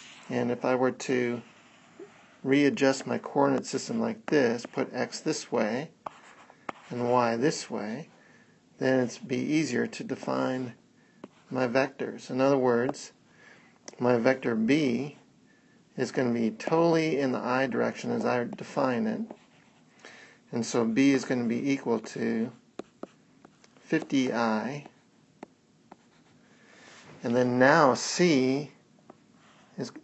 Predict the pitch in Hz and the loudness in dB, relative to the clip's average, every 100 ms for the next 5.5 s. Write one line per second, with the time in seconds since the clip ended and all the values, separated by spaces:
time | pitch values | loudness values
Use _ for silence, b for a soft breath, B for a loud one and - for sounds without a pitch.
0 | _ 139 131 123 127 147 151 147 120 139 | _ 6 8 8 4 2 4 4 4 0
1 | 131 123 135 127 123 127 117 113 127 139 | 0 0 2 2 2 2 0 0 0 2
2 | 123 110 131 - - _ _ _ _ _ | 2 0 -6 -12 -16 _ _ _ _ _
3 | - _ _ _ b b b b b _ | -20 _ _ _ b b b b b _
4 | - 131 117 - 156 - 131 117 131 127 | -4 -2 0 -2 -4 -4 -4 0 2 4
5 | 127 131 113 107 | 4 2 0 -2